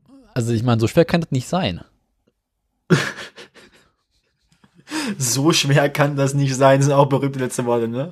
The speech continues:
Speaker 2: Hold my beer.
Speaker 1: Das kriegen wir
Speaker 2: Hold
Speaker 1: schon
Speaker 2: my
Speaker 1: hin.
Speaker 2: beer. Hm?
Speaker 1: Das kriegen wir schon hin. Ansonsten machst du halt so autonom mit, machst einen Pfeil ran. Tim, jetzt nach links bewegen. Tim,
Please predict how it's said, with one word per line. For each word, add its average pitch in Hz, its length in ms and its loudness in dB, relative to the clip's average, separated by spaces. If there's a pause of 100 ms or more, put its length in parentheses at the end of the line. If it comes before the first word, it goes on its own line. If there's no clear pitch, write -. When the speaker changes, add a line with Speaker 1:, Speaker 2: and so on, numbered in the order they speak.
Speaker 2:
Hold 135 260 -2
my 127 160 6
beer. 120 340 2 (1200)
Speaker 1:
Das - 140 -4
kriegen 135 180 2
wir 143 60 4
Speaker 2:
Hold 135 140 2
Speaker 1:
schon 113 80 -2
Speaker 2:
my 127 140 2
Speaker 1:
hin. 120 100 0
Speaker 2:
beer. 110 320 -2 (680)
Hm? 220 260 0 (260)
Speaker 1:
Das - 140 -4
kriegen 143 140 2
wir 139 140 6
schon 127 120 -4
hin. 143 200 -2
Ansonsten 143 480 -2
machst 147 200 -2
du 165 40 4
halt 147 100 2
so 165 60 2
autonom 143 460 0
mit, 147 240 -4 (480)
machst 131 200 -2
einen 135 60 -10
Pfeil 190 380 6
ran. 196 280 0 (260)
Tim, 220 320 4 (120)
jetzt 143 240 2
nach 160 140 4
links 151 240 0
bewegen. 113 580 0 (460)
Tim, 180 260 0